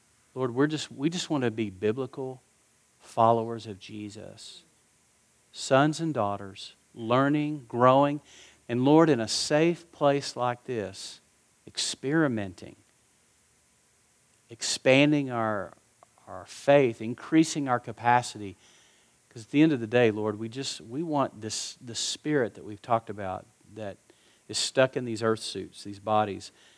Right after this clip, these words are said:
We wanna, at whatever level we can, release it to commune with you in a very pure way.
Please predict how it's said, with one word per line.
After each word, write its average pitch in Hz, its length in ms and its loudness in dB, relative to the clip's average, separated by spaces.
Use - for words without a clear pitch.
We 139 100 -4
wanna, 151 400 2
at 110 160 -6
whatever 147 420 2
level 143 320 2
we 135 140 -6
can, 101 520 -10
release 107 580 -8
it - 280 -18
to - 140 -12
commune 120 520 -4
with 131 200 -12
you 120 300 -6
in 95 100 -10
a 95 80 -12
very 101 260 -8
pure 101 380 -8
way. 101 340 -10